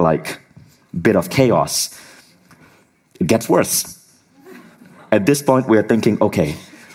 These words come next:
we're gonna move Mindvalley to a new email marketing platform."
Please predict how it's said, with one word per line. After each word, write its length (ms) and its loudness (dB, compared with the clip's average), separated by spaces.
we're 180 2
gonna 160 2
move 480 2
Mindvalley 720 0
to 160 2
a 60 2
new 520 2
email 280 4
marketing 420 -2
platform." 540 -6